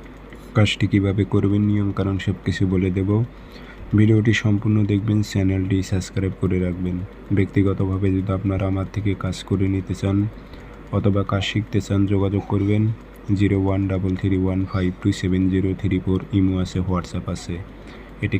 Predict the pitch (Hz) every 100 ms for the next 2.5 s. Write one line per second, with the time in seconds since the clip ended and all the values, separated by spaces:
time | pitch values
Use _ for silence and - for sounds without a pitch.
0 | - 98 98 98 95 104 104 90 90 87
1 | - - - - - 95 95 98 - 104
2 | 104 90 92 90 -